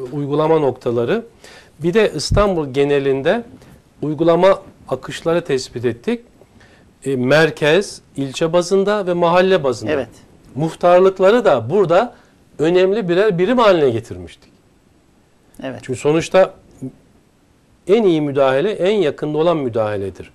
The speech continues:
Speaker 2: Evet.
Speaker 1: E, muhtarlıklara
Speaker 2: Onun için dedim zaten
Speaker 1: tabii,
Speaker 2: ben de.
Speaker 1: muhtarlıklara da özel görevler verildi. Özel müdahale, e, alanları oluşturuldu. Araç gereç, e, oluşturuldu mahalle bazında, hatta semt semt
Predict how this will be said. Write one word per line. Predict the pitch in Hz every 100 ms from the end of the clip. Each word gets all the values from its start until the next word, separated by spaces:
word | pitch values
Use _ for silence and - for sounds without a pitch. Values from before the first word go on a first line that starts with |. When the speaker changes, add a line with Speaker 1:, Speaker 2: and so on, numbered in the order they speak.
| _
Speaker 2:
Evet. | 147 120 - _ 120
Speaker 1:
E, |
muhtarlıklara | 127 143 175 175 170 170 170 170
Speaker 2:
Onun | 170
için | - 151
dedim | 131 120 117
zaten | 117 147
Speaker 1:
tabii, | 147
Speaker 2:
ben | 165
de. |
Speaker 1:
muhtarlıklara | 127 107 156 147 151 160 156
da | 147
özel | 131 143
görevler | 120 120 117 117 127 143
verildi. | 160 165 170 175 170 - _ -
Özel | 120 147
müdahale, | 135 120 131 131 131 135 139 - - _ _
e, | 117 117 110 - -
alanları | 113 117 117 117 127
oluşturuldu. | 156 165 - 175 170 160 180 165 -
Araç | 123 135 135
gereç, | 135 135 139 - - _ _ - - 120
e, | 120 117 113 - -
oluşturuldu | 135 123 123 147 147 156 175
mahalle | 143 127 127 147 156
bazında, | 156 175 170
hatta | 139 - 139
semt | - 147 175
semt | - 151 120